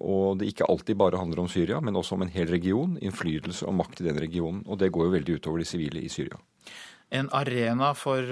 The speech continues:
Speaker 2: stormaktsspill?
Speaker 1: Det har jo, ordet har blitt brukt, og slik er det jo med veldig mange konflikter i verden, at når det først utvikler seg, enten det er Afghanistan,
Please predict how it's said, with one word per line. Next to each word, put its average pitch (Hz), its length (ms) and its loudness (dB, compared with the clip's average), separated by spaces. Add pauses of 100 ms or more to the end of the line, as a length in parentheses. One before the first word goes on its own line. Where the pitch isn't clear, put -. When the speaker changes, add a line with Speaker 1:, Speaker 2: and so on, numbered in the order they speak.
Speaker 2:
stormaktsspill? 113 840 -2 (1080)
Speaker 1:
Det 117 220 6
har 104 160 6
jo, 117 480 2
ordet 98 260 4
har 92 180 4
blitt 98 220 2
brukt, - 400 -8
og - 140 0
slik - 280 2
er 78 180 6
det 87 60 0
jo 113 100 2
med 139 120 2
veldig 117 200 2
mange 104 200 2
konflikter 101 440 -2
i 101 40 4
verden, 98 260 4
at 123 120 -4
når 101 80 -2
det 101 80 0
først - 260 -4
utvikler 90 320 -2
seg, 117 220 -2
enten 90 180 -4
det 92 80 2
er 87 300 0
Afghanistan, 92 720 -2